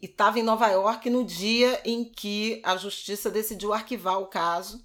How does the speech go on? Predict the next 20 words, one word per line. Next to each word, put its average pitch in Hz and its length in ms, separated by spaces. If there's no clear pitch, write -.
E 214 160
foi, 214 840
é, 190 340
houve 214 300
uma 190 140
caminhada 180 640
de 147 100
protestos 170 720
muito 214 300
grande, 202 340
mas 233 300
não 269 520
com 277 480
a 208 120
repercussão 220 840
que, 285 400
ah, 202 380
as 190 100
manifestações 190 840
pós, 196 480